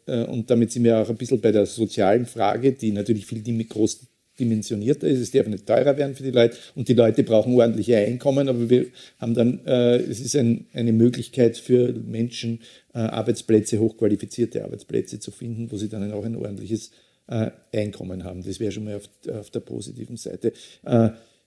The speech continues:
äh, jetzt ist ja alles ganz furchtbar, aber im Rahmen dieser Furchtbarkeiten gibt's wenigstens eine Art von Synergieeffekt. Das soll jetzt nicht zynisch klingen, aber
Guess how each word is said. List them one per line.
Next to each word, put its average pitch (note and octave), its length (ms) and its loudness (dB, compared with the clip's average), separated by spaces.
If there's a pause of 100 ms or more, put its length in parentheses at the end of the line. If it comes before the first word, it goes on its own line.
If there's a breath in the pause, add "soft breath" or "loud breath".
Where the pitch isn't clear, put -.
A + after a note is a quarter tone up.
(180)
äh, - 240 0
jetzt C3+ 360 2
ist C3 100 6
ja D3 160 6
alles C#3+ 420 4
ganz B2 280 4
furchtbar, C#3+ 560 4
aber B2+ 460 6 (200)
im B2+ 160 6
Rahmen C3 360 4
dieser C3+ 200 6
Furchtbarkeiten C3 1040 2 (360)
gibt's C3 340 -2
wenigstens C3+ 680 2
eine B2+ 340 0
Art A#2+ 260 -4
von B2+ 400 0
Synergieeffekt. B2 1040 2
Das B2 120 -6
soll B2 100 6
jetzt A2+ 160 2
nicht G#2 160 -2
zynisch A#2+ 360 0
klingen, B2+ 380 2
aber A2 400 2